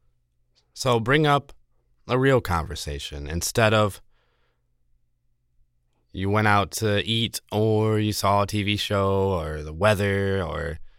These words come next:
"Oh, I got so drunk last night," or anything like that. Like, bring, let's talk about real things. Let's do it once this coming week. And if you can, do it with someone random because it feels good to meet someone like that.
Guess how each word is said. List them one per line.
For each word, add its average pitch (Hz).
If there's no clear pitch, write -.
"Oh, 95
I 95
got 92
so 95
drunk 92
last 90
night," 92
or 78
anything 98
like 82
that. 87
Like, -
bring, 107
let's 120
talk 127
about 98
real 87
things. -
Let's -
do 165
it 98
once 98
this 85
coming 92
week. -
And 95
if 82
you 82
can, 131
do 110
it 95
with 107
someone 123
random 76
because 101
it -
feels 143
good 95
to 87
meet 90
someone 80
like 71
that. 71